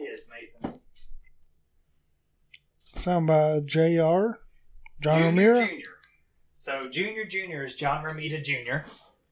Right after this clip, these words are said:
Speaker 2: Oh.
Speaker 1: What's that bottom one?
Speaker 2: Bottom what?
Speaker 1: Spider-Man five hundred, Jason Scott Campbell, with a sketch from John Romita Junior drawn on it and his signature.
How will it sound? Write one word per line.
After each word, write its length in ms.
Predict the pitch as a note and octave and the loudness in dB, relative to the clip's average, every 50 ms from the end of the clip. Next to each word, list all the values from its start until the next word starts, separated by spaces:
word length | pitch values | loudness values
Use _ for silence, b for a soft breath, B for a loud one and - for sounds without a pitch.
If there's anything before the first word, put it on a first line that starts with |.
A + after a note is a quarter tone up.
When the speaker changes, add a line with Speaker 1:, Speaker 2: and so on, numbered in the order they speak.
| _ - - | _ -4 0
Speaker 2:
Oh. 240 | G3 E3 C3+ B2 - _ - | 0 0 0 -2 -6 _ 2
Speaker 1:
What's 240 | - E3+ E3+ - - | 4 4 4 6 8
that 280 | G#3 G3 - - C#3 | 8 8 8 6 6
bottom 380 | C3+ C#3 C#3 C#3 C#3 C3 A#2 A2 | 8 8 10 10 8 4 2 -2
one? 240 | G#2 G2 F#2+ F2+ - b b b b b b b b b b b b b - - - - - - - - _ - - _ _ - - - - - - - _ _ - - _ - - - | -6 -8 -8 -10 -14 b b b b b b b b b b b b b -20 -20 -20 -20 -20 -20 -20 -20 _ -20 -20 _ _ -10 -10 -10 -10 -10 -18 -20 _ _ -20 -20 _ -20 -12 -4
Speaker 2:
Bottom 300 | D3 D#3 D#3 D3+ D3 D3 | 0 0 0 2 0 0
what? 260 | D3 D3 C#3 B2+ - _ _ _ | -2 -2 -4 -6 -10 _ _ _
Speaker 1:
Spider-Man 560 | - - - E3 E3+ F#3+ G3 F#3+ F#3+ G3 F3 | -6 2 6 8 8 8 8 6 4 2 4
five 260 | D3 F3 E3+ E3+ D#3+ | 6 6 8 8 8
hundred, 440 | D3+ E3 E3 D#3+ D#3+ E3+ E3 D#3 D3+ | 6 4 4 6 6 6 6 6 4
Jason 340 | - D#3+ D#3 D3+ - E3+ D#3+ | 4 4 6 4 2 -2 -2
Scott 280 | - - D#3 C#3+ - | 2 4 4 4 4
Campbell, 500 | - D#3 D#3+ D#3+ D#3 E3 E3 D#3 D3 - _ _ _ | 2 2 2 2 2 0 0 0 -2 -6 _ _ _
with 180 | - B2+ C3 - | 0 0 2 2
a 40 | B2 | 0
sketch 460 | - - - E3+ E3+ F3 F3 - - | 0 4 6 6 6 6 4 -4 -8
from 420 | - - D3 C3+ B2+ B2 B2 A#2 A2 - - _ _ | -2 0 0 0 0 -2 -4 -8 -10 -16 -20 _ _
John 180 | - - C3+ C#3+ | 4 4 6 6
Romita 380 | D3+ D3 D3 D3+ D3+ C#3+ C3+ B2 | 6 4 4 4 6 4 4 4
Junior 320 | C3+ E3 F3 F3 F3 F3 | 4 2 2 4 2 2
drawn 260 | E3+ F3 F3 F3 F3 | 2 4 4 4 4
on 160 | F3 F3 F3 | 2 2 2
it 220 | F3+ F3 - - _ _ _ | 2 0 -4 -8 _ _ _
and 200 | - C#3+ E3+ E3+ | 6 6 8 8
his 180 | E3 F3+ E3 - | 6 4 4 4
signature. 580 | - F#3+ F3+ F#3 F#3 E3 - G3+ G3 F#3+ - | 4 4 4 2 0 -2 -2 -2 -2 -2 -4